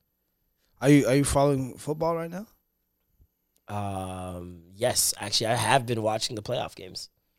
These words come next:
Speaker 1: Is it
Speaker 2: Pretty amazing stuff. The playoffs is when I, I, like, I feel like football's the best. I don't watch any other time. There's so much on the line. It's a one and done. You're out. So it's like, these guys are giving their all. Man, that guy, Patrick Mahomes,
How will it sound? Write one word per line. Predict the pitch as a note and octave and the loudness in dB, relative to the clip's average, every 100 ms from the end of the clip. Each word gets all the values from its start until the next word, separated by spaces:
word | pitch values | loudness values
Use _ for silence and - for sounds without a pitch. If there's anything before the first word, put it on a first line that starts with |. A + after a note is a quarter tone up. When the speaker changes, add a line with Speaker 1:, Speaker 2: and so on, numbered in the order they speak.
| _ _ _ | _ _ _
Speaker 1:
Is | C3 A#2+ | -4 0
it | C#3+ | 4
Speaker 2:
Pretty | D#3+ D#3 | 6 8
amazing | C#3 C3+ C#3+ C3+ C3+ | 6 6 4 4 2
stuff. | - D#3 C3 - - _ _ _ _ | 4 4 4 -2 -18 _ _ _ _
The | B2 | 0
playoffs | C#3+ F3 F#3+ E3+ | 6 10 10 8
is | C#3 | 6
when | C#3+ C3+ | 6 6
I, | B2+ A#2+ | 4 0
I, | A#2+ B2 B2 - - | 0 2 0 -4 -10
like, | G#2+ G2 - - | -8 -8 -12 -12
I | A#2+ | -6
feel | C#3 | -2
like | A#2+ - | -2 -2
football's | B2 A2+ A2 G#2 | -4 2 2 2
the | F#2+ | -2
best. | A2+ G#2+ - _ _ _ _ | 0 0 -2 _ _ _ _
I | G2+ | -4
don't | A#2+ A2 | -2 0
watch | G#2 A2+ | 0 -2
any | G2 G2 | -4 -6
other | G2 | -6
time. | F#2 G2+ F#2 - _ _ _ _ _ | -6 -8 -8 -14 _ _ _ _ _
There's | B2 A2 | 2 6
so | C#3 | 8
much | D3 C#3+ | 8 8
on | C#3+ | 6
the | A#2 | 4
line. | A2 D3 A#2+ | 4 4 4
It's | A2 | 0
a | |
one | G#2+ B2+ C#3 | 4 4 4
and | A#2+ | 2
done. | G2+ C#3+ A2+ | 6 6 6
You're | G2 | 6
out. | G#2+ D#3 - - - _ _ _ | 12 12 12 -2 -20 _ _ _
So | - G#2+ | 4 6
it's | - | 6
like, | A2 G2 - | 4 -2 -4
these | A2 A2 | -6 2
guys | B2+ B2 A2 | 6 6 4
are | |
giving | A#2+ A#2 | -2 0
their | G#2 G#2+ | 0 4
all. | B2 G#2 | 6 4
Man, | A2 G2+ | 0 -6
that | F#2+ C3+ C3+ | -2 0 4
guy, | C3+ G#2+ | 4 2
Patrick | - C3 C3 A2+ | 0 -2 -2 -8
Mahomes, | F#2+ G#2+ C#3+ E3+ G#3 | -6 0 0 0 -4